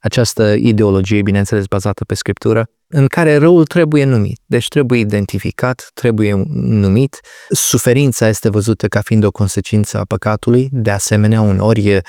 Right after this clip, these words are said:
Dumnezeu intervine în modalități pe care noi nu le putem înțelege și, probabil, paradoxul cel mai frumos al creștinismului este crucea. Pentru că crucea semnifică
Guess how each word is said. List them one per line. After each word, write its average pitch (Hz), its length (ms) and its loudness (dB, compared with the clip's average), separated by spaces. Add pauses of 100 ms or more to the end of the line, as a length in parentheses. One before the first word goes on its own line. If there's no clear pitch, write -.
Dumnezeu 113 640 4
intervine 113 560 2
în 107 100 4
modalități 101 520 0
pe 107 100 -4
care 101 220 -2
noi 104 200 2
nu 104 140 2
le 101 100 2
putem 104 360 -2
înțelege 107 500 0 (220)
și, - 580 0
probabil, 156 540 2
paradoxul 131 520 2
cel 160 200 -2
mai 143 140 4
frumos 113 360 0
al 101 100 0
creștinismului 104 840 0
este 104 220 -4
crucea. - 500 -6 (520)
Pentru 123 240 0
că 120 120 0
crucea 156 440 0
semnifică 117 800 0